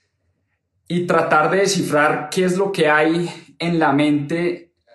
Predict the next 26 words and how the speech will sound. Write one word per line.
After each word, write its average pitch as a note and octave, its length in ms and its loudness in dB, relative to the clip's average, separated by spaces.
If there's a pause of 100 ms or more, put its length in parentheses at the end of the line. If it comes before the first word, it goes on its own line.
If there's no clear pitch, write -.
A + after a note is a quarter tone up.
(120)
de C#3+ 160 -2
una C#3 260 0
persona C#3+ 400 -2
millonaria. C#3+ 520 0
Yo A#2 120 -4
creo C#3 160 -4
que C#3 280 2
ese C3+ 160 -2
es C#3+ 120 -4
el D#3+ 140 -2
gran F3 240 0
objetivo D3 680 -2
que, C3+ 480 -2
que C#3 100 -4
se C3+ 160 -4
propuso C#3+ 560 -4
T. D3 200 -2
Harv C#3+ 240 0
Ek-, C#3+ 360 -6 (140)
T. D#3 180 -2
Harv D3 220 0
Eker C#3+ 460 -2
cuando C#3+ 240 0
escribió A#2+ 380 -4
este C#3 260 -2
libro. A#2+ 400 -2